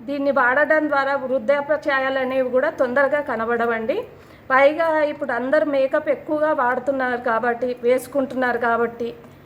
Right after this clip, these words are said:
ఇలా మేకప్ తీసేసిన తర్వాత ఇలాంటి క్రీమ్లని మనం డైలీ అప్లై చేసుకున్నట్టయితే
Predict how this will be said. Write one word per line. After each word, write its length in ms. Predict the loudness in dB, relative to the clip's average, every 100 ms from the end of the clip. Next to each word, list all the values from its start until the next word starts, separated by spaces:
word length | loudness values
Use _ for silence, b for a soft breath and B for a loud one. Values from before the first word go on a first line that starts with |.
| -8
ఇలా 280 | -2 0 0 -2
మేకప్ 380 | 2 2 2 0
తీసేసిన 500 | -2 0 2 2 0
తర్వాత 540 | -2 0 0 0 -2 -4
ఇలాంటి 440 | -2 2 2 2 -2
క్రీమ్లని 560 | -2 0 2 2 2
మనం 320 | 0 0 0
డైలీ 380 | 4 4 4 2
అప్లై 360 | 0 0 0 2
చేసుకున్నట్టయితే 920 | 2 -2 -4 -2 -2 -4 -6 -4 -6